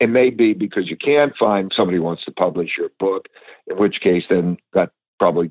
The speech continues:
maybe tells you something about the demand, but maybe you give it a shot. Or it may be that you wanna just have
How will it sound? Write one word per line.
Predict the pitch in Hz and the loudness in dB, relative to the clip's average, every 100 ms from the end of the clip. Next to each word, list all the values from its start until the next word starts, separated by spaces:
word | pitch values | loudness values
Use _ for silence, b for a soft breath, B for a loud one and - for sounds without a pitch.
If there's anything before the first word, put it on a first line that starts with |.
| - | -4
maybe | 85 80 | -6 -4
tells | - 90 82 | -2 -2 -2
you | |
something | 76 90 90 85 | -4 -4 -4 -6
about | 76 80 80 | -4 -6 -4
the | - | -6
demand, | - 104 104 98 85 | -6 -4 -2 -2 -2
but | - | -4
maybe | 87 82 | -4 -4
you | 78 | -4
give | 87 | -6
it | 78 | -6
a | |
shot. | 82 - 143 113 B B B _ | -4 2 2 2 B B B _
Or | 110 123 127 120 | 2 2 2 2
it | - | 2
may | 104 104 | 2 2
be | 98 95 98 98 | 2 2 2 0
that | 87 92 - | -2 -4 -2
you | 98 | -2
wanna | 92 95 95 90 | -2 -4 -4 -6
just | 85 90 87 92 | -2 -2 -2 0
have | 90 | 0